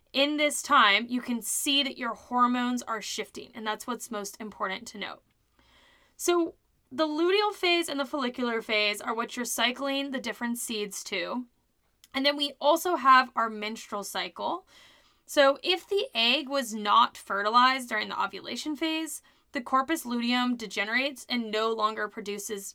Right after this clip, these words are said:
progesterone, and the estrogen levels decrease. The top layers of the lining break down and are shed, and that shedding leads to menstrual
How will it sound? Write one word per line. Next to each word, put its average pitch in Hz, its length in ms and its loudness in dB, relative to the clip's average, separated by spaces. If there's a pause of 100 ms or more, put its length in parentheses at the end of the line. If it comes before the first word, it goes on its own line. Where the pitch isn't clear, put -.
progesterone, 277 680 -4
and 240 160 -2
the - 160 -10
estrogen 240 400 -4
levels 202 320 -2
decrease. - 840 -12 (600)
The 277 100 -4
top 285 360 6
layers 277 380 4
of 208 140 -8
the 196 100 0
lining 233 580 0 (380)
break 233 300 0
down 240 340 2
and 240 100 -2
are 202 120 -4
shed, 233 500 4 (300)
and 247 220 -2 (220)
that 294 300 4
shedding 220 640 2 (260)
leads 247 460 -4
to 262 200 -4
menstrual 220 800 0